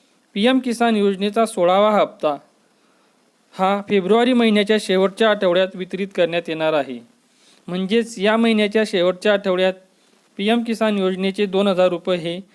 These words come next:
शेतकऱ्यांच्या खात्यात जमा केले जातील, अशी माहिती येथे कृषी आयुक्तांनी दिलेली आहे. मित्रांनो, या ठिकाणी तारीख सांगितलेली नाही, परंतु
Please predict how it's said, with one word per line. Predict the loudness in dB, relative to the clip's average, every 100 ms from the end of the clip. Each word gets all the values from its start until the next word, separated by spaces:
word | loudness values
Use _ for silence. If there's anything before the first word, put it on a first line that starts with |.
| _ _
शेतकऱ्यांच्या | -8 -6 -4 -2 -2 -2
खात्यात | -2 -4
जमा | -4 -4 -4
केले | -6 -6 -4
जातील, | -4 -6 -16 -16 _ _ _ -8
अशी | -4 0
माहिती | 2 0 0 0
येथे | 0 -2 -4
कृषी | -4 -4 -2 0
आयुक्तांनी | 0 -4 -6 -6
दिलेली | -8 -6 -6 -4
आहे. | -6 -8 -14 _ _ _ _ _ _ _ _ _ _ -10
मित्रांनो, | -4 0 2 2 -2 -4
या | -2
ठिकाणी | -2 0 0 0
तारीख | 2 0 0
सांगितलेली | 0 0 0 -2 -2 -2
नाही, | -2 -4 -8 _ _ _ _ _
परंतु | 0 2 0 0 -2